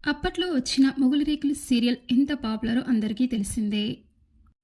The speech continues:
ఈ సీరియల్లో నటించిన ప్రతి ఒక్కరికి మంచి గుర్తింపు వచ్చి, తర్వాత పలు సీరియల్స్లో నటించారు. ఈ సీరియల్కి వచ్చినంత గుర్తింపు మరే సీరియల్కు రాలేదని చెప్పవచ్చు.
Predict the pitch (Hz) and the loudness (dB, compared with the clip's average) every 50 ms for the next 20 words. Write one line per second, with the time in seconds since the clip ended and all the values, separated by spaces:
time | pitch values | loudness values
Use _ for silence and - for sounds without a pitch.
0 | _ _ _ _ _ _ _ _ - - - 320 349 381 349 - 320 277 262 262 | _ _ _ _ _ _ _ _ -20 -2 2 2 2 2 0 0 0 0 2 2
1 | 262 262 277 262 240 240 240 254 247 - 277 269 269 254 262 262 254 - 294 269 | 2 2 4 4 2 2 2 2 2 4 4 2 2 2 0 0 0 2 2 0
2 | 240 240 - - - 277 262 247 247 285 285 254 226 247 247 - 285 220 226 208 | 0 0 -2 -2 -2 0 2 2 2 2 2 2 2 2 2 2 0 -2 -2 -4
3 | - - 240 254 254 285 254 226 220 - - - 247 226 262 277 - _ _ _ | -2 0 2 2 2 2 0 -2 -2 -4 0 0 2 2 0 -2 -6 _ _ _
4 | _ _ - - _ - 320 320 339 339 370 370 370 370 - - 262 269 285 - | _ _ -20 -20 _ -4 -2 -2 0 -2 -2 -4 -6 -8 -4 0 0 0 0 0
5 | - 269 254 240 262 262 254 - - 254 285 311 285 240 - 240 233 - - - | 2 2 2 4 4 2 2 2 2 2 4 4 4 4 4 2 0 0 -2 -4
6 | 240 233 233 233 233 - - - _ _ - - - - - _ _ _ _ _ | -4 -2 -2 -2 -2 -4 -8 -12 _ _ -20 -20 -20 -20 -20 _ _ _ _ _
7 | 285 320 381 359 - - 339 330 311 320 311 294 311 294 262 254 254 - 269 254 | 0 0 0 0 -2 0 0 2 2 2 0 0 0 0 0 0 2 2 2 2
8 | 247 254 240 220 196 220 214 214 - 269 269 269 254 285 294 254 220 214 220 226 | 2 0 -2 -2 -2 -2 -2 -2 0 2 2 4 4 4 4 4 4 2 0 0
9 | 254 277 - - 277 247 254 247 247 - 285 262 233 220 226 226 226 226 226 277 | 0 -2 0 0 0 2 2 0 0 0 0 0 0 0 0 0 0 2 2 2
10 | 269 - 277 - - 233 220 220 220 - - - 226 | 2 0 -4 -6 -4 -4 -2 -2 -4 -4 -2 0 0